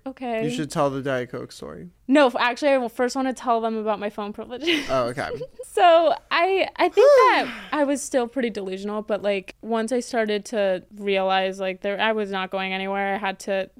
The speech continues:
Speaker 1: power through it. I started to, like, talk to the nurses and just
Speaker 2: Like, "Hey, bestie."
Speaker 1: "Hey, bestie,
Speaker 2: <laughs>
Speaker 1: like, how are you today?"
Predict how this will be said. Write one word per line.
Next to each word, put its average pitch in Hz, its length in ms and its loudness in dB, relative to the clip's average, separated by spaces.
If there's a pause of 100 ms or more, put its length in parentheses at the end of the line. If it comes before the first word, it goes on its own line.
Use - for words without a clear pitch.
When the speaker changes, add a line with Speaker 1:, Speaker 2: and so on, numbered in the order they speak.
Speaker 1:
power 196 300 0
through 185 280 -6
it. 208 260 -2 (240)
I 214 520 2 (220)
started 254 500 -4
to, 349 200 -4
like, 370 140 -2
talk - 280 -8
to - 100 -20
the 339 80 -10
nurses 226 840 -6
and 214 140 -8
just - 240 -16 (100)
Speaker 2:
Like, 147 260 -10
"Hey, 165 160 -2
bestie." 156 540 -2
Speaker 1:
"Hey, 294 200 0
bestie, 403 840 4
Speaker 2:
<laughs> 392 60 2
Speaker 1:
like, 370 140 -2
how 294 220 -2
are 320 100 2
you 339 240 0
today?" 233 840 0